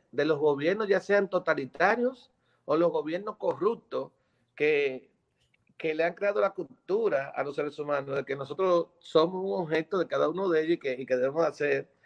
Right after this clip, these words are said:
eh, las cosas como si fuéramos, eh, eh, títeres. Entonces, eh, desde aquí quiero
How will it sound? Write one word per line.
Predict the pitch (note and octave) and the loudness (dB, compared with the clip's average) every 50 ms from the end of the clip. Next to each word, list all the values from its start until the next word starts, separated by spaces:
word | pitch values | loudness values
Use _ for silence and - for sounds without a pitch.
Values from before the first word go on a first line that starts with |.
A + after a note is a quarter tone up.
| _ - _ - | _ -20 _ -4
eh, | - B2+ C3 C3 B2+ A#2+ A#2 | 0 2 4 4 4 2 2
las | B2 B2+ B2 B2 | 0 0 0 0
cosas | - - C#3+ - F3 | 0 -4 -2 -2 -4
como | - D3+ D#3 B2+ | -4 -4 -8 -6
si | B2+ | -4
fuéramos, | - C#3+ D3+ E3 F3 E3 D#3 C3+ A#2+ A#2 A#2 - _ - - - _ _ | -2 0 0 0 2 2 0 0 -2 -6 -10 -16 _ -20 -20 -20 _ _
eh, | - B2 B2 B2 A#2+ A2 A2 G#2 G2 F#2+ - _ - - _ _ _ _ _ _ _ - | 0 2 2 2 2 0 -2 -4 -8 -8 -14 _ -20 -20 _ _ _ _ _ _ _ -8
eh, | A#2 A#2 A2+ G#2+ G#2+ G#2+ G2 F2+ E2+ E2+ - - _ | -4 -2 0 0 0 -2 -2 -4 -8 -10 -16 -4 _
títeres. | - F3 A#3+ A#3+ - C3+ G#2+ G#2+ G#2 - - - _ _ _ _ _ - _ _ - | 6 6 6 6 4 0 0 -2 -6 -12 -16 -20 _ _ _ _ _ -20 _ _ -2
Entonces, | C3 C#3+ C#3 - F3 G3 - - A#3 A3 G3 E3+ D3 - - _ _ _ _ _ _ _ _ - | -2 0 2 4 2 4 6 8 10 10 10 8 2 -10 -16 _ _ _ _ _ _ _ _ -2
eh, | B2 C3 C3 C3 B2+ B2+ B2 A#2 A2 G#2 F2+ - _ _ _ _ _ _ | 0 0 2 2 2 0 0 -2 -4 -8 -12 -16 _ _ _ _ _ _
desde | - C#3+ D3 D3+ D3+ | 0 2 4 4 4
aquí | C#3+ D3 - D#3 F3+ G3 G3 F#3 F3 _ | 2 2 -2 -4 -2 0 0 0 -2 _
quiero | - E3+ F3 F3 F#3 F3+ F3+ F3 E3 E3 D#3+ D#3 D3 - | -4 -4 -4 -2 -2 2 4 4 4 4 2 -2 -8 -12